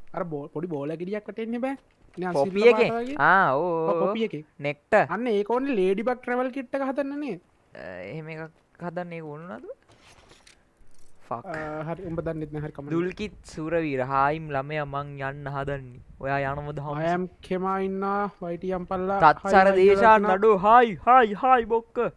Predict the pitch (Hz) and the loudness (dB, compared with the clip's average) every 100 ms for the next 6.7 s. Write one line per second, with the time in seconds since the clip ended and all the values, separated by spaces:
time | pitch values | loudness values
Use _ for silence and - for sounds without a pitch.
0 | _ - - - - 143 156 175 185 185 | _ -20 -20 -16 -8 -6 -2 4 6 6
1 | 185 190 196 175 165 165 170 - 160 151 | 4 0 0 0 2 0 -2 -6 -4 0
2 | 170 165 - 139 151 135 - - - - | -2 -4 -2 -2 -2 -8 -10 -20 -20 -20
3 | - 139 139 156 165 160 170 156 156 151 | -16 -10 -8 -4 -4 -2 -4 -6 -6 -6
4 | 139 151 143 120 - - - - - _ | -4 -4 -6 -10 -14 -18 -20 -20 -20 _
5 | - - - 151 240 - 233 190 190 170 | -20 -20 -10 -2 4 4 4 4 2 2
6 | 202 175 170 180 170 165 - | -4 -6 -4 -4 -4 -6 -10